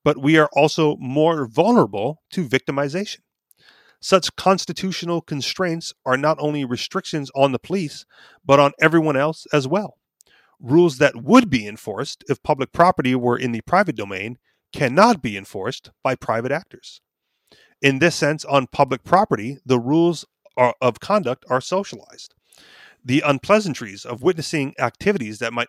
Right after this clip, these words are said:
otherwise be prohibited on private property, uh, depending on the intended purpose of that property,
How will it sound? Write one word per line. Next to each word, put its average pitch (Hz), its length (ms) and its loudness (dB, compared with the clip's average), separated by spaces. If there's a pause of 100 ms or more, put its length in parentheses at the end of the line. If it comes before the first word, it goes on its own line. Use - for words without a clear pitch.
otherwise 139 420 0
be 135 180 -4
prohibited 123 560 -2
on 117 160 -4
private 185 380 -4
property, 101 480 -10 (400)
uh, 113 140 -2
depending 135 340 -2
on 123 80 -2
the 127 100 -4
intended 117 460 -8
purpose 147 300 -6
of 104 80 -16
that 110 160 -8
property, 120 400 -10